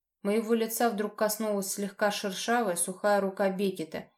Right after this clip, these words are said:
и я часто заморгала, прогоняя непрошенные слезы. «Нет, я...» Громкий всхлип вырвался из груди,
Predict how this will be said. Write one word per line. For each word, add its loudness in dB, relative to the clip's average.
и -4
я 2
часто 2
заморгала, 4
прогоняя 0
непрошенные -2
слезы. -4
«Нет, -6
я...» -4
Громкий 2
всхлип -2
вырвался 2
из -4
груди, -2